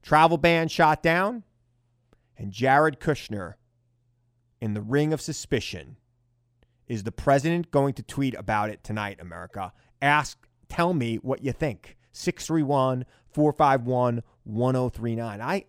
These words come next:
I think, for one, I'm expecting a, a tweet. I don't know what time three A M is in Sicily. I think it might be eleven o'clock here.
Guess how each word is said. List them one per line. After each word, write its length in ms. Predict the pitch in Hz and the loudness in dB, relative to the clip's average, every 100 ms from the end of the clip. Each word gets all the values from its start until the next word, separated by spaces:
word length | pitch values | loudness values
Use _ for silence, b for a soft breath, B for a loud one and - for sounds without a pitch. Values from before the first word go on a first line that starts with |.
| _ | _
I 180 | 156 214 | -12 -12
think, 280 | - 131 - | -10 -12 -10
for 120 | 104 | -14
one, 380 | 92 85 92 123 _ _ _ _ - _ _ _ _ _ _ - | -14 -14 -14 -16 _ _ _ _ -20 _ _ _ _ _ _ -6
I'm 260 | 143 214 | -4 -2
expecting 640 | 202 - - 135 - 135 127 | -4 -8 -4 -2 -2 -6 -4
a, 260 | 120 113 - | -6 -6 -8
a 100 | 123 | -10
tweet. 340 | - 120 160 | -4 -2 -2
I 80 | 151 | -2
don't 140 | 165 | -2
know 80 | 160 | 0
what 160 | 147 - | -2 -2
time 260 | 139 135 | -4 -4
three 380 | - 120 135 143 | -4 -4 0 0
A 180 | 131 123 | 0 0
M 200 | 127 127 | 0 0
is 420 | 123 143 160 - - | 0 -2 -6 -10 -6
in 340 | 123 113 113 | -4 -4 -6
Sicily. 640 | - 131 - 110 110 190 - _ _ | -8 -10 -8 -8 -8 -10 -18 _ _
I 100 | - | -8
think 160 | 123 160 | -6 -4
it 60 | 139 | 0
might 240 | 135 - | 0 0
be 80 | 160 | -2
eleven 360 | 143 139 147 | 2 0 0
o'clock 400 | 160 - 165 196 | -2 0 -2 -2
here. 300 | - 92 60 | -8 -12 -14